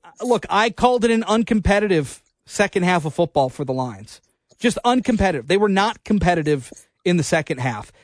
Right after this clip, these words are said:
They had three possessions that netted them a, a total of fifty-four yards and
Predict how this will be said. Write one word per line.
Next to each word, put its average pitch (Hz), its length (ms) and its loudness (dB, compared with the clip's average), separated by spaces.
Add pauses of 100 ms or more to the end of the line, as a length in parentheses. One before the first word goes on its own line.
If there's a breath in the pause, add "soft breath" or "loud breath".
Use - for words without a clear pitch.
(120)
They 185 120 0
had 156 200 -2
three 180 260 0
possessions 180 760 -2 (300)
that 165 160 -2
netted 180 340 2
them 170 200 0
a, 156 140 2 (100)
a 160 140 0
total 190 360 2
of 156 60 -2
fifty-four 214 640 0
yards 139 560 0 (360 soft breath)
and 151 640 0